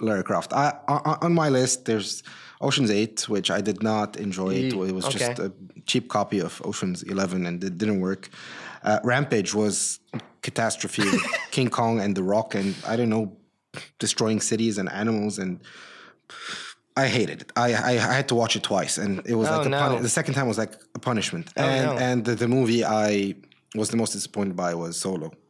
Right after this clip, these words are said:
Speaker 2: Yeah.
Speaker 1: Solo, Solo, Solo.
Speaker 2: Yeah.
Speaker 1: Why did you even make this movie, guys? After s-, uh, anyway, we're seeing the result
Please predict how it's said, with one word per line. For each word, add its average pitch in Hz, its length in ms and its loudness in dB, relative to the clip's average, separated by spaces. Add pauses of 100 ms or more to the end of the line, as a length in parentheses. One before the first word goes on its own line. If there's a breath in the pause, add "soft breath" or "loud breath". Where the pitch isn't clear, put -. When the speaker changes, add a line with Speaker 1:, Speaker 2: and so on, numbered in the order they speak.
(200)
Speaker 2:
Yeah. 156 240 2
Speaker 1:
Solo, 139 400 2
Solo, 107 460 0
Solo. 127 240 0
Speaker 2:
Yeah. 123 400 0 (340 loud breath)
Speaker 1:
Why 120 200 2
did 123 180 -2
you 117 100 2
even 113 240 2
make 117 220 2
this 120 200 -2
movie, 113 280 2
guys? 110 680 0 (540 loud breath)
After 127 240 2
s-, 135 200 2
uh, 127 200 0
anyway, 143 280 4
we're 117 120 4
seeing 151 300 2
the 135 80 4
result 120 560 0